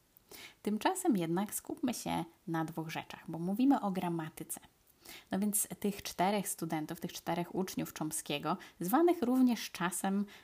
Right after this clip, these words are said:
e, czterema jeźdźcami apokalipsy z racji, że wywołali wojny językoznawcze, stworzyło podejście nazywane generative semantics. E, tak jak wspominałam, mówi ono o tym, że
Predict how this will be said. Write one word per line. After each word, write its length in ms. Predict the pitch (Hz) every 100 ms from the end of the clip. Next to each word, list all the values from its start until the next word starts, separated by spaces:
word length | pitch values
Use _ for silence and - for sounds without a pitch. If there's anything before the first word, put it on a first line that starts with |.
| -
e, 180 | 180 165
czterema 580 | 165 - - 165 175 170
jeźdźcami 640 | 160 - - - 165 165 156
apokalipsy 680 | - 170 170 156 - 170
z 60 | 165
racji, 340 | 160 160 170
że 140 | 165 170
wywołali 540 | 175 170 160 170 165
wojny 340 | 160 190 196 160
językoznawcze, 800 | 160 165 - 165 160 - - - - -
stworzyło 760 | - - - 185 - 311 359 349
podejście 760 | 196 175 160 196 208 - 180 185 - -
nazywane 640 | 196 262 208 185 175 170 165 175 -
generative 540 | 214 233 214 214 180
semantics. 800 | - 165 156 151 - - - - - - - -
E, 220 | 165 165
tak 180 | - -
jak 180 | 185 - -
wspominałam, 640 | - 165 160 165 196 190 175
mówi 380 | 180 190 185
ono 300 | 175 175 165
o 120 | - 170
tym, 280 | 180 170 170 - -
że 400 | 165 170 170 170